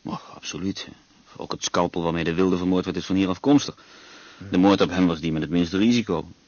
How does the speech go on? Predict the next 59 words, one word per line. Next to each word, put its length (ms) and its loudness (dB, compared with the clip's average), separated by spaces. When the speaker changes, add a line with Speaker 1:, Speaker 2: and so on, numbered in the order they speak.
Speaker 1:
De 100 -6
moordenaar 380 2
moest 240 0
naar 200 -2
hem 180 4
toe 180 4
gaan 240 0
omdat 200 2
hij 100 -2
hier 100 0
niet 120 4
meer 120 4
werkte. 280 2
Dat 80 -2
is 60 -8
het 100 -6
hele 120 -6
verschil. 280 -4
Speaker 2:
Eh, 180 -2
verder 260 -4
heeft 160 -4
u 40 -10
geen 140 -4
aanknopingspunten? 720 -12
Speaker 1:
Nee, 380 -2
nee. 160 -12
Ik, 220 -16
ik 100 -14
heb 140 -8
iedereen 340 4
die, 320 0
die 160 -4
ook 80 -6
maar 140 0
enigszins 560 2
in 60 -2
de 80 -6
buurt 200 0
was 100 -4
onder 180 -4
de 120 -6
loep 140 0
genomen. 500 2
Van 180 -4
der 120 -4
Steen 460 2
was 180 0
het 120 -10
meest 300 -6
verdacht. 460 0
Speaker 2:
Ja, 80 -8
ja. 200 -14
Speaker 1:
Hij 120 -4
had 140 -8
veel 160 -6
voordeel 340 2
bij 100 -4
Stevens 380 -6
dood. 340 -10